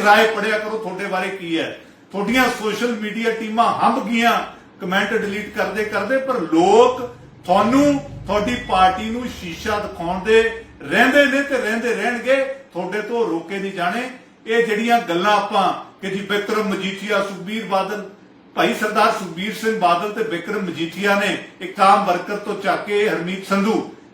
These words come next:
ਜਿਨ੍ਹਾਂ ਨੂੰ ਅੱਜ ਤਾਜ਼ੇ ਤਾਜ਼ੇ ਜੁਆਇਨ ਕਰਾ ਕੇ ਕੈਂਡੀਡੇਟ ਲਾਉਂਦੇ ਆ, ਇਹਨਾਂ ਨੂੰ ਐਮ ਐਲ ਏ ਬਣਾਤਾ ਸੀ। ਤੁਹਾਡੇ ਤੋਂ ਤਾਂ ਦੁਬਾਰਾ ਇੱਕ ਫਾਰਮਰ ਐਮ ਐਲ ਏ ਨੂੰ ਐਮ ਐਲ ਏ ਵੀ ਨਹੀਂ ਬਣਾਇਆ ਜਾਣਾ।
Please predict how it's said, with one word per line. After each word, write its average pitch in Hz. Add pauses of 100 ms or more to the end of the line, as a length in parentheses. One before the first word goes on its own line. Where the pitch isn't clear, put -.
ਜਿਨ੍ਹਾਂ 240
ਨੂੰ 240
ਅੱਜ 226
ਤਾਜ਼ੇ 202
ਤਾਜ਼ੇ 208
ਜੁਆਇਨ 190
ਕਰਾ 196
ਕੇ 202
ਕੈਂਡੀਡੇਟ 190
ਲਾਉਂਦੇ 180
ਆ, 277 (360)
ਇਹਨਾਂ 226
ਨੂੰ 285
ਐਮ 202
ਐਲ 202
ਏ 180
ਬਣਾਤਾ 160
ਸੀ। 135 (520)
ਤੁਹਾਡੇ 202
ਤੋਂ 240
ਤਾਂ 269
ਦੁਬਾਰਾ 196
ਇੱਕ 240
ਫਾਰਮਰ 202
ਐਮ 208
ਐਲ 214
ਏ 240
ਨੂੰ 269
ਐਮ 202
ਐਲ 208
ਏ 214
ਵੀ 214
ਨਹੀਂ 202
ਬਣਾਇਆ 175
ਜਾਣਾ। 226